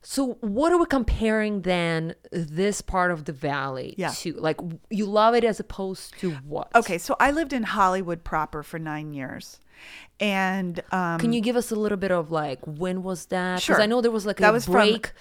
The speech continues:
Speaker 1: from L A
Speaker 2: ninety-eight.
Speaker 1: for you,
Speaker 2: Yeah.
Speaker 1: right? Mm-hmm.
Speaker 2: So
Speaker 1: Did
Speaker 2: that
Speaker 1: you,
Speaker 2: was from
Speaker 1: were you
Speaker 2: ninety
Speaker 1: born in L A? Sorry?
Speaker 2: No.
Speaker 1: Yeah.
Speaker 2: I was born, uh, this is gonna open up a whole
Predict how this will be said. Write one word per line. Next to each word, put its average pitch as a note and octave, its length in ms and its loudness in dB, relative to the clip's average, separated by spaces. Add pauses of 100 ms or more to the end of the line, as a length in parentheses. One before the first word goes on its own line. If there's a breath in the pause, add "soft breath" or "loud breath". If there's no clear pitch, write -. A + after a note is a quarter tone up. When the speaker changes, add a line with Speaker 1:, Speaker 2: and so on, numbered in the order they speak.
Speaker 1:
from G#3 160 0
L F#3+ 100 4
A A3+ 120 8
Speaker 2:
ninety-eight. G#3 640 4
Speaker 1:
for B3+ 160 -4
you, A#3+ 220 -2
Speaker 2:
Yeah. F3+ 140 4
Speaker 1:
right? F#3 360 0
Mm-hmm. E3 180 -10
Speaker 2:
So - 160 -12
Speaker 1:
Did G#3 100 0
Speaker 2:
that G#3+ 80 8
Speaker 1:
you, A3+ 40 6
Speaker 2:
was A3 140 -4
from G#3 240 -2
Speaker 1:
were G3 180 4
you A#3 80 4
Speaker 2:
ninety F3+ 100 0
Speaker 1:
born B3 200 2
in C4+ 80 -2
L C4+ 160 -2
A? D#4 160 -2
Sorry? D4+ 380 -6
Speaker 2:
No. F3 340 2
Speaker 1:
Yeah. E3 180 -6
Speaker 2:
I A#3 80 4
was C4+ 160 -2
born, G#3+ 380 -4 (180)
uh, D#3+ 320 0 (120)
this G3 260 -10
is E3+ 100 -14
gonna E3 200 -10
open E3 220 -6
up D#3 140 -14
a D3+ 40 -14
whole C#3+ 420 -6